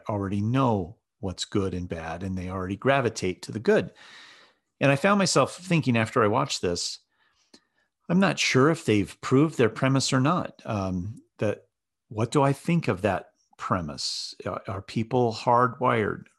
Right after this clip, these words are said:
um, as little babies to know what is good and what is not? I do think this. I think that we are meant to find our identity and our standards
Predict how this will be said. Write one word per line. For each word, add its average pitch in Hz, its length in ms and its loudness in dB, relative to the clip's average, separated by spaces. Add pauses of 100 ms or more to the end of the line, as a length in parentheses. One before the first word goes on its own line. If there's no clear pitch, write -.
(140)
um, 95 440 -4
as 95 200 -12
little 110 220 -2
babies 104 420 -2
to 98 140 -6
know 101 240 -2
what 101 160 0
is 90 120 -4
good 104 220 -2
and 98 140 -2
what 90 100 -4
is 87 160 -8
not? 92 380 -4 (760)
I 113 120 0
do 143 240 2
think 156 260 2
this. 107 560 0 (100)
I 98 120 -8
think 139 400 0 (400)
that 95 480 -6 (680)
we 113 200 2
are 104 120 4
meant 98 640 -2
to - 140 -12
find 104 360 -2
our 92 160 2
identity 117 720 -4 (1040)
and 101 180 -4
our 95 220 0
standards - 1040 -6